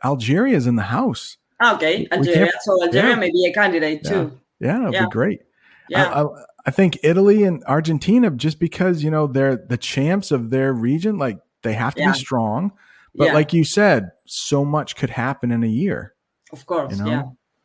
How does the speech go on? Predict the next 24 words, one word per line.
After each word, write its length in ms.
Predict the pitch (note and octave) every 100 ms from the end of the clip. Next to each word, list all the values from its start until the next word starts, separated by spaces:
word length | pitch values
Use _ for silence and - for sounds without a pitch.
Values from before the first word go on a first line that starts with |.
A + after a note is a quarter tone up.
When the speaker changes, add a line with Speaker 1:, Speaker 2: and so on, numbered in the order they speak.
| -
Speaker 2:
Yeah. 260 | E3 F#3+ C#3
Speaker 1:
Messi, 440 | - E3+ E3+ F#3 - _
he's 180 | C3 B2
not 220 | C#3+ B2+
getting 260 | D3 D3 D#3
any 240 | D#3 D#3
younger, 520 | D3+ C#3 D#3 F#3+ - _ _ _
as 140 | C#3
we 100 | D3
say. 420 | D3 C#3+ C#3+ F3+ - _ _ _ _ _ _ _ _ _ _
Speaker 2:
Uh, 60 | D#3+ -
Speaker 1:
No, 100 | A2+
Speaker 2:
what? 180 | G3+ B3
Speaker 1:
he 60 | B2+
might 120 | C#3
Speaker 2:
He's 160 | B3 A#3
not 180 | A#3+ A#3+
getting 240 | A#3+ G#3
what? 320 | F#3 C4+ - - -
Speaker 1:
He's 200 | D3 E3
not 220 | F3+ D#3+
getting 300 | E3 E3+ F3+
any 180 | E3+ G3
younger. 560 | F#3+ C#3+ C#3 D#3+ G3